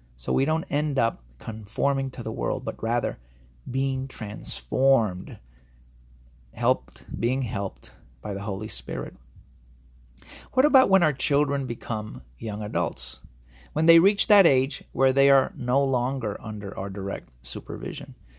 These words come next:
what's the pattern then? Well, God has something for us to read here in Genesis chapter four, verse six through seven, when he himself addressed Cain. Cain needed to be disciplined. He had murdered his brother.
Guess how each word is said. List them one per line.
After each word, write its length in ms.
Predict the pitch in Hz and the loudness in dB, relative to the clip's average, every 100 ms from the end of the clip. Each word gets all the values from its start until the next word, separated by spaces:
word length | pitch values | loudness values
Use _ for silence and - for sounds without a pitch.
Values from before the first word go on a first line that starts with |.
| - | 0
what's 240 | 139 143 - | 4 4 0
the 80 | |
pattern 520 | - 117 104 113 127 139 | -2 -2 -2 -4 -6 -4
then? 340 | 90 - - - - _ - - - - - - - | -6 -6 -10 -14 -14 _ -20 -20 -20 -20 -20 -20 4
Well, 260 | 165 175 - - - _ - _ _ _ _ - | 4 4 0 -20 -20 _ -20 _ _ _ _ 2
God 220 | 127 135 | 6 6
has 280 | 120 104 95 | 2 -4 -4
something 420 | - 107 110 117 | -6 -8 -10 -12
for 180 | - 110 | -8 -6
us 180 | 113 - | -6 -8
to 140 | 98 | -6
read 260 | 110 120 117 | -4 -4 -2
here 240 | 117 113 | -2 -2
in 140 | 110 | -2
Genesis 640 | 104 110 113 - 107 - - | -2 -2 -2 -4 -4 -6 -6
chapter 380 | - 104 - - | -4 -4 -6 -10
four, 360 | - 135 123 | -2 2 2
verse 220 | 107 107 - | 2 -2 -2
six 260 | 120 - | -4 -6
through 180 | - 120 | -6 -4
seven, 420 | - 160 165 120 104 | 2 4 4 0 -4
when 160 | 113 113 | -4 -2
he 160 | 127 | 0
himself 540 | 139 139 113 123 117 - | 0 0 0 0 0 0
addressed 560 | 104 101 101 - - - - | -4 -2 -2 -2 -6 -12 -18
Cain. 560 | - 131 113 98 - - - | -6 -4 -4 -6 -10 -16 -16
Cain 320 | - 156 156 | -4 0 2
needed 280 | 151 156 143 | 2 0 -4
to 100 | - | -4
be 100 | 131 | -6
disciplined. 640 | 123 127 - 107 - 101 - - - _ _ _ | -2 -4 -2 -6 -8 -12 -14 -20 -20 _ _ _
He 140 | 117 | -4
had 180 | 110 107 | -2 -2
murdered 400 | 117 120 120 110 | -2 -2 -2 -4
his 200 | 113 113 | -6 -4
brother. 420 | 101 98 101 | -4 -4 -4